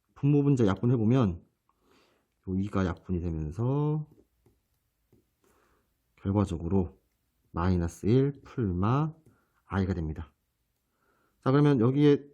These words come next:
두 근은 뭐냐? 결국은 마이너스 일 더하기 I하고 마이너스 일 빼기 I가 되는 거죠.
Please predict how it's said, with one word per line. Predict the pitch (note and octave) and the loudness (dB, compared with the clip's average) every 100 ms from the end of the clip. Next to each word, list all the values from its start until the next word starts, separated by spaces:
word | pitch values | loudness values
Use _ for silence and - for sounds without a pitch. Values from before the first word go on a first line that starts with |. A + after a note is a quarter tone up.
| _ | _
두 | - B2+ B2+ | -8 -6 0
근은 | A#2 B2+ | 2 2
뭐냐? | F2+ F2+ A2 G2 | 0 0 0 0
결국은 | - G#2 G#2+ F#2+ A2+ F#2 D#2+ _ _ _ _ _ | -6 -8 -6 -2 -2 -2 -6 _ _ _ _ _
마이너스 | D#2+ F#2+ A2 A2+ - - | -4 0 2 0 -2 -2
일 | G2+ D#3 F3 F3 | 0 2 0 -2
더하기 | - F2+ F2+ F2 A#2 | -6 -2 -2 -2 -6
I하고 | - F2+ F2+ D#2+ F#2 F#2+ - _ - _ _ _ _ _ _ _ _ - | -4 -4 -4 -6 -4 -4 -6 _ -20 _ _ _ _ _ _ _ _ -6
마이너스 | F#2 G2+ F#2 - | 0 0 0 -2
일 | A#2+ D3+ | -2 0
빼기 | F#3+ F#3+ C3+ | 2 2 0
I가 | F2+ D#2+ - _ _ _ _ F2 | -2 -6 -12 _ _ _ _ -10
되는 | F#2 F2 | -6 -6
거죠. | D#2 - | -8 -16